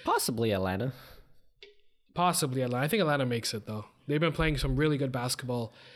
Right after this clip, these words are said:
Speaker 2: in the last week, and I think they're starting to mesh.
Speaker 1: Yeah, the last week. Uh, before that, though, there was a lot of, like, rumors about issues with, uh,
Speaker 2: Well, Trae Young had
Speaker 1: Trae
Speaker 2: some
Speaker 1: Young
Speaker 2: The thing is,
Speaker 1: and
Speaker 2: the,
Speaker 1: John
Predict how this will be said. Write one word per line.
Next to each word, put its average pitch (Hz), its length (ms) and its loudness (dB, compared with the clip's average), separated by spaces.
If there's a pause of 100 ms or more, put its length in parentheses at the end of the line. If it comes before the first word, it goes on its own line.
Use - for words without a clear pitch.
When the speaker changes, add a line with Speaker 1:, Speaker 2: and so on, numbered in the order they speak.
(140)
Speaker 2:
in 127 120 0
the 123 60 2
last 123 320 0
week, 139 360 -2
and 123 100 -2
I 123 60 -2
think 156 200 0
they're 143 60 2
starting 139 280 0
to 131 80 0
mesh. 147 240 2
Speaker 1:
Yeah, 190 380 8
the 160 120 4
last 151 320 4
week. 131 420 2
Uh, 127 140 2
before 143 340 0
that, 127 200 2
though, 110 100 2
there 113 100 2
was 113 120 0
a 120 60 0
lot 120 180 4
of, 107 100 2
like, 98 380 0 (320)
rumors 107 460 2
about 98 420 0
issues 107 420 0
with, 95 380 0 (240)
uh, - 400 -4
Speaker 2:
Well, 185 80 0
Trae 277 180 2
Young 294 140 2
had 277 100 2
Speaker 1:
Trae 113 220 4
Speaker 2:
some 113 60 4
Speaker 1:
Young 110 520 2
Speaker 2:
The - 80 2
thing 294 200 4
is, 269 200 2
Speaker 1:
and 202 80 -2
Speaker 2:
the, 175 60 -6
Speaker 1:
John 226 320 2